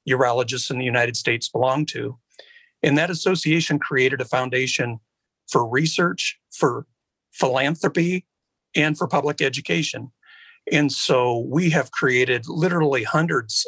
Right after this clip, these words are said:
of patient education products. They're all free. They're all what we call physician vetted, meaning physicians have looked these over and, and scrutinized, um, the material that we present to the public. It's written at an eighth grade education, so a lot of people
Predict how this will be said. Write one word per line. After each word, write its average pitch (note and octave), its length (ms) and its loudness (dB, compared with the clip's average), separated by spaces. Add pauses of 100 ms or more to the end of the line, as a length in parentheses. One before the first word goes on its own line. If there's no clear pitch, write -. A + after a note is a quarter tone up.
of A#2+ 200 -4
patient C#3 320 0
education B2 480 -4
products. B2 580 -2 (440)
They're C3 180 4
all C#3+ 180 2
free. B2+ 560 -4 (540)
They're C#3+ 280 2
all D3 220 0
what C#3 180 -2
we C#3+ 100 -4
call C3+ 240 -4
physician C3 520 -2
vetted, A#2+ 280 0 (100)
meaning A#2 240 -6
physicians D3+ 460 2
have B2 140 0
looked C3+ 240 0
these A#2+ 220 0
over B2 360 2 (460)
and, D3 240 2
and C3 180 0
scrutinized, B2+ 760 0 (140)
um, A#2+ 280 0
the A#2+ 100 -2
material B2+ 520 2
that B2 180 -4
we A#2 320 -2 (640)
present D3 360 0
to D3 60 -8
the B2 80 -6
public. A#2+ 460 -2 (460)
It's - 200 -2
written E3 280 2
at D3+ 120 0
an B2 80 -4
eighth C#3+ 200 -2
grade C3+ 220 2
education, C#3 640 -2
so D3+ 140 0
a - 20 2
lot B2 160 2
of B2 80 -6
people C3+ 460 0